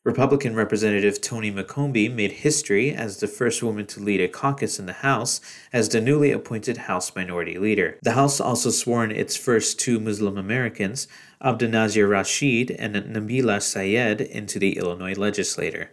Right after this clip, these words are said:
Both Welch and McCombie hope that both parties in the Illinois House can collaborate effectively to get things done.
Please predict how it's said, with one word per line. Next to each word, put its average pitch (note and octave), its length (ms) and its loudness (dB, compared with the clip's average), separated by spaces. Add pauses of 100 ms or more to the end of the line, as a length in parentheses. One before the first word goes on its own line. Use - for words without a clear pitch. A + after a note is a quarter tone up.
Both A2 240 4
Welch A2+ 460 2
and A2 180 -6
McCombie A2+ 540 2
hope G#2+ 280 0
that F#2+ 180 0
both G2+ 260 2
parties A#2+ 420 2
in G#2 120 -2
the F#2+ 120 2
Illinois G2 400 -2
House B2 480 -2
can G#2 200 -12
collaborate G#2 640 2
effectively G2+ 720 -2
to - 160 -10
get E2+ 240 -6
things G2+ 260 -10
done. F#2 360 -12